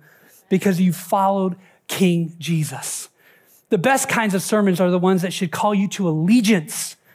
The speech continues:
to our King. And if there's anything keeping you from full allegiance, like, brother and sister, let it go. It ain't worth it. Come on, somebody, right? All right. Look at the next one, verse twenty-two. He says, "Now," and this, this, guys, this is where,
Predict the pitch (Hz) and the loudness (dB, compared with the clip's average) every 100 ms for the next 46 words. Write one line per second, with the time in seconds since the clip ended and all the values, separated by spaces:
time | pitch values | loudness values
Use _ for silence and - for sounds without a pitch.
0 | _ - 190 165 147 175 139 117 - _ | _ -4 0 2 0 -2 -4 -8 -18 _
1 | _ _ _ - 202 202 196 190 214 240 | _ _ _ -6 0 0 2 2 4 2
2 | 247 202 - 226 202 202 - 175 170 - | 4 2 2 0 2 0 0 -2 -2 0
3 | 240 208 196 220 170 156 185 165 - 208 | 4 4 4 2 2 0 0 -2 -2 2
4 | 214 190 175 202 - 180 208 196 170 185 | 4 2 0 -4 -4 -2 0 -2 0 2
5 | 190 147 - - _ _ _ _ _ 220 | 2 2 -4 -20 _ _ _ _ _ 2
6 | 254 233 175 277 277 220 156 - - 220 | 4 2 2 0 0 0 -2 -2 0 2
7 | 208 170 190 170 151 135 - - - 196 | 2 2 2 2 2 0 -10 -20 -4 0
8 | 208 220 - - - - _ _ 160 147 | 2 0 -6 -20 -20 -20 _ _ -6 -6
9 | - - - - _ - 269 294 247 233 | -8 -10 -10 -12 _ 0 2 4 4 2
10 | - 185 139 185 196 226 190 - 196 147 | 2 0 0 0 0 2 2 4 4 2
11 | - - _ _ _ _ _ _ _ _ | -2 -20 _ _ _ _ _ _ _ _
12 | - 214 254 220 190 214 180 175 214 - | 0 2 4 4 4 4 4 4 2 0
13 | - 196 - 196 190 180 185 165 170 165 | 0 -2 2 0 2 0 -2 -2 2 0
14 | 156 | 0